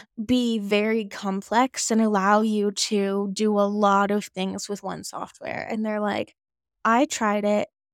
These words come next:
and I didn't feel like it was super helpful for me because I don't want to become a software expert as my main job."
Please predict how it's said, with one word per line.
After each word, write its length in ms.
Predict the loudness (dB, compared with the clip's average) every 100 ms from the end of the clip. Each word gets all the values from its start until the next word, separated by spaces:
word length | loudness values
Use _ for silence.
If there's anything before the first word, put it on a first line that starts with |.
| _ _
and 680 | 2 4 4 2 0 -2 -4 -12 _ _
I 200 | 0 0 0
didn't 380 | 2 4 2 -2 _ _
feel 300 | -4 0 0
like 280 | 0 0 0
it 120 | -2
was 360 | 0 0 -2 -6 _ _
super 480 | -2 0 0 -2 -2
helpful 520 | 2 0 0 -2 -4
for 260 | -2 -2 -2
me 500 | -2 -2 -2 -4 -4
because 680 | -8 -2 2 2 2 -2 -10 _ _ _ -6
I 600 | 0 4 6 4 2 -2 -6 _ _ -8 2
don't 320 | 2 2 0
want 240 | 0 0
to 140 | 0 -2
become 840 | -2 -6 -4 0 2 0 -2 -4 -2
a 380 | 0 2 2 -2 -2
software 760 | 0 2 2 0 -2 -2 0 0
expert 720 | 0 0 -4 -6 -10 -12 -20 0
as 260 | 2 2 2
my 180 | 2
main 300 | 2 0 -2
job." 440 | -4 -4 -4 -4